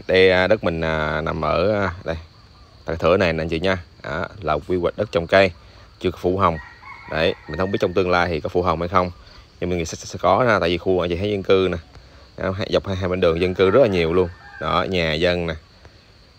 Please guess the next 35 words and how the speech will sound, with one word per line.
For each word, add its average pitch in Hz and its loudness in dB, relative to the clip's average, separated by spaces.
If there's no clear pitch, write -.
Đó, 78 -4
là 85 -2
mình 80 -6
nghĩ 80 -2
chắc 101 -4
chắn 113 -2
là 80 -4
trong 87 -4
tương 87 -2
lai 87 -2
là 82 -6
cũng 92 -12
sẽ 95 -4
phủ 92 0
hồng 82 0
thôi. 87 0
Tại 82 -6
vì 80 -4
khu 90 -2
này 82 -4
rõ 80 2
ràng 110 6
là 85 -4
khu 98 0
dân 95 0
cư 98 4
chị 87 -2
ha. 90 0
Đấy, 85 -6
và 80 2
rất 92 0
là 131 2
nhiều 90 0
nhà. 80 -4
Đấy. 85 -8